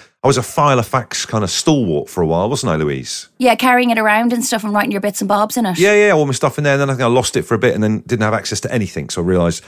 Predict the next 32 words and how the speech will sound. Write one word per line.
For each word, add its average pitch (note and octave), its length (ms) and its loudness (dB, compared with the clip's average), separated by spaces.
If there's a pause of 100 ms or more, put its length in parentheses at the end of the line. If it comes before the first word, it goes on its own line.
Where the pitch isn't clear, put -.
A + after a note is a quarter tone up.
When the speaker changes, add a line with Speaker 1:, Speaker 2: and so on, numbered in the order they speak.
(120)
Speaker 2:
Yeah. G3 140 0
Speaker 1:
that's D#3+ 100 0
quite - 200 -2
scary. A#2 380 4 (300)
And A2 100 2
hi E3+ 120 4
to E3+ 80 6
Mickey E3 320 2
Welch, A#2+ 600 2
who's G#2 280 0
made D#3 180 4
a B2 140 4
really C3 400 4
interesting A2 460 0
list G#2 260 0
of G2 100 -2
footballers D#2+ 560 2
with G2+ 200 -4
daft A#2 260 -2
names A2 600 0
that F#2 80 -6
start - 280 0
with B2 80 2
an C#3 80 2
F. - 380 -4 (120)
Frimpong, B2 640 2 (220)
Frank - 300 -2
Leboeuf, D3 500 0 (300)
Fred, F#3 400 0 (420)
Fatty, E3 480 -2 (140)
Jamal F3 340 4
Fudge - 640 -2